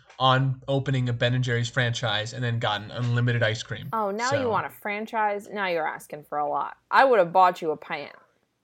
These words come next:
Speaker 1: Here's the thing, though. A franchise is a li-, is a set amount of money, but once you have the franchise, they send you ice cream for free.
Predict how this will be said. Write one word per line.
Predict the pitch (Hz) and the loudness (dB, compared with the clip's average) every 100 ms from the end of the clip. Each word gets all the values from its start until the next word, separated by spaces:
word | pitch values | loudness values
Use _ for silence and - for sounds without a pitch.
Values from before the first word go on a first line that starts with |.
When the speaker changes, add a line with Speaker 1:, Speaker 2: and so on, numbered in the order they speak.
| _ _ | _ _
Speaker 1:
Here's | 185 208 | 2 4
the | 185 | 4
thing, | 226 220 | 0 2
though. | 131 | 0
A | 117 | 0
franchise | 120 170 226 226 147 135 139 - - | 2 4 4 4 4 4 0 -4 -6
is | 139 139 | -4 -2
a | |
li-, | 135 139 131 | 0 -2 -2
is | 131 | -2
a | |
set | - 160 | 2 2
amount | 156 143 131 | 4 2 2
of | 120 | 2
money, | 190 147 123 | 2 2 -2
but | 120 | -4
once | 160 156 | -4 -2
you | 139 | 2
have | 151 147 | 2 0
the | |
franchise, | 127 190 202 156 131 127 | 0 0 2 2 2 0
they | 156 | -2
send | 151 - 160 160 | -2 0 2 2
you | 147 147 | 0 0
ice | 165 - | 0 0
cream | 156 131 | -2 -2
for | 139 | -2
free. | 123 170 170 117 | -4 0 0 -2